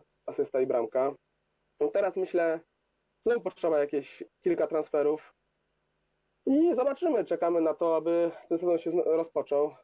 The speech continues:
już za pięć tygodni i miejmy nadzieję, że zagramy fajną piłkę i nie przyniesiemy wstydu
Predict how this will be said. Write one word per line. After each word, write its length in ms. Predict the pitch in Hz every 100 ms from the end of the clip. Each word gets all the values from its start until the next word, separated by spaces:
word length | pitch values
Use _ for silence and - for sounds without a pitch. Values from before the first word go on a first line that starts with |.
| _ _ _ _ _ _ _ _ _ -
już 180 | 147 147
za 100 | 147
pięć 200 | 151 147
tygodni 560 | 143 127 120 127 139
i 420 | 151 170 185 208 202 _ _ _ _ _ _ -
miejmy 240 | 247 262
nadzieję, 480 | 240 160 143 143 156
że 400 | 151 170 180 180
zagramy 400 | 185 180 180 175
fajną 280 | 170 175 165
piłkę 520 | 160 143 156 156 156
i 40 |
nie 100 | 165
przyniesiemy 400 | 165 185 180 202
wstydu 460 | 202 - 190 143